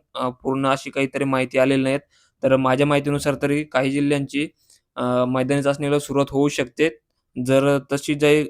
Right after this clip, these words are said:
काही माहिती जर आली समोर, जर पूर्ण जिल्ह्यांची जर माहिती जर, अ, समोर आली तर मी तुम्हाला नक्कीच Telegram चॅनलवरती कळवेल. तर माझ्या माहितीनुसार तरी काही जिल्ह्यांची मैदानी चाचणी पुढे ढकलण्यात आलेली आहेत आणि तुम्ही सर्वजण जे आहेत,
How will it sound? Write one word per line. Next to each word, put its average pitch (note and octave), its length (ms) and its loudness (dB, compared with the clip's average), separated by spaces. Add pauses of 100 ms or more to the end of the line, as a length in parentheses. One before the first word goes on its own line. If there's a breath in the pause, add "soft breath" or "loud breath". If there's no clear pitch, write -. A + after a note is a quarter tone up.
(120)
काही C#3+ 200 0
माहिती D3 320 -2
जर C#3+ 120 0
आली C#3 220 2
समोर, C#3+ 340 0 (400)
जर B2+ 220 0
पूर्ण C3 360 -4
जिल्ह्यांची C3+ 440 -2
जर C3+ 100 0
माहिती C3+ 460 -2
जर, C3+ 160 -4 (460)
अ, B2+ 120 0
समोर C3 300 2
आली C#3+ 180 4
तर C3+ 140 0
मी C3+ 160 -2
तुम्हाला C3+ 280 0
नक्कीच C3+ 400 -4
Telegram C3+ 280 2
चॅनलवरती C3 480 -2
कळवेल. C#3 460 2
तर C3 80 2
माझ्या C3 300 0
माहितीनुसार D3 540 0
तरी D3 120 2
काही C#3+ 200 2
जिल्ह्यांची C#3+ 440 -4
मैदानी C#3 340 -2
चाचणी C#3 300 -10
पुढे C#3 220 -6
ढकलण्यात B2+ 440 -2
आलेली C3 240 2
आहेत D#3 80 0 (1160 soft breath)
आणि C#3 240 4
तुम्ही D3 460 0 (100)
सर्वजण C#3+ 760 4
जे C#3 120 2
आहेत, D3 100 4